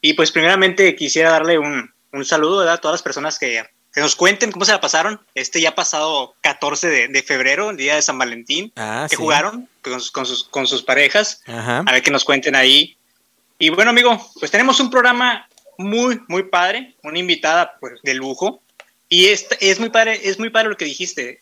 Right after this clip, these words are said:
Speaker 1: eh, darle ese reconocimiento a las creadoras de contenido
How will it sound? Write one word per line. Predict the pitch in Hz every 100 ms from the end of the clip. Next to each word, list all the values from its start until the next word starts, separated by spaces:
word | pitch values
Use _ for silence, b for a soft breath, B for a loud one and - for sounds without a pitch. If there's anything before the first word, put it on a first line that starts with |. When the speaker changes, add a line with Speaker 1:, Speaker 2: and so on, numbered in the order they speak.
| _
Speaker 1:
eh, | 151 143 135
darle | 135 131 208 220 202
ese | 165 185
reconocimiento | 190 151 147 156 190 185
a | 143
las | 135
creadoras | - 143 143 160
de | 160
contenido | 147 131 139 151 165